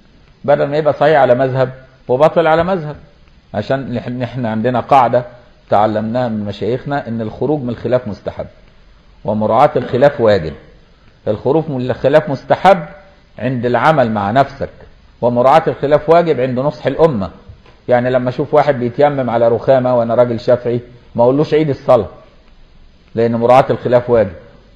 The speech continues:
لأن أنا أعرف إن الملكية يجيزه. لكن أنا لما أجي أتيمم، أتيمم أنا على التراب، عشان يبقى تيممي صحيح عند الملكية وعند الشافعية. فيبقى مراعاة الخلاف واجب عند إيه؟ عند تعليم الناس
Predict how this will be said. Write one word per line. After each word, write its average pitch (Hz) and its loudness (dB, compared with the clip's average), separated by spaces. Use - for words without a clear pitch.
لأن 113 -2
أنا 120 -2
أعرف 135 4
إن 120 -2
الملكية 117 0
يجيزه. 135 -2
لكن 139 2
أنا 196 4
لما 190 4
أجي 190 6
أتيمم، 208 4
أتيمم 175 2
أنا 170 4
على 147 6
التراب، 131 4
عشان 127 -2
يبقى 160 2
تيممي 156 4
صحيح 170 0
عند 156 -6
الملكية 147 0
وعند 143 2
الشافعية. 107 -6
فيبقى 135 2
مراعاة 135 4
الخلاف 151 0
واجب 151 4
عند 127 -6
إيه؟ 135 -2
عند 123 -4
تعليم 131 -2
الناس 151 -4